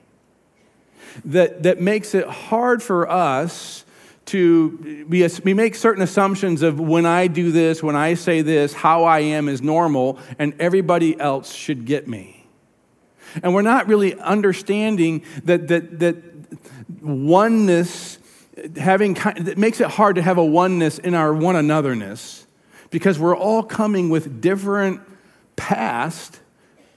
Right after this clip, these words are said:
whether it was a family we were raised in, or whether h-, how our parents treated us, or whether it was just life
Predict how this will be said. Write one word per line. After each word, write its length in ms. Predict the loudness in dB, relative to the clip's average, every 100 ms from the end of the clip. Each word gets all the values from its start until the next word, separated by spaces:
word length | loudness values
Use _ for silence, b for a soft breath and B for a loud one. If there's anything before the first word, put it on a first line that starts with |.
| _
whether 360 | 0 4 4 4
it 60 |
was 160 | 2 -2
a 60 |
family 420 | -4 -2 -2 0 2
we 140 | 4
were 120 | 4
raised 360 | 2 2 2 0
in, 200 | -2 -2
or 60 |
whether 340 | -2 0 0 -2
h-, 220 | -8 -6
how 200 | 0 2
our 120 | 0
parents 540 | 0 -4 -2 -2 -4 -6
treated 360 | -2 0 0
us, 360 | 2 2 0 -2
or 160 | -4 -4 B -12
whether 380 | 0 2 4 2
it 100 | 2
was 360 | 2 2 0 -12 B B
just 420 | -12 -4 -2 0
life 400 | 0 2 2 0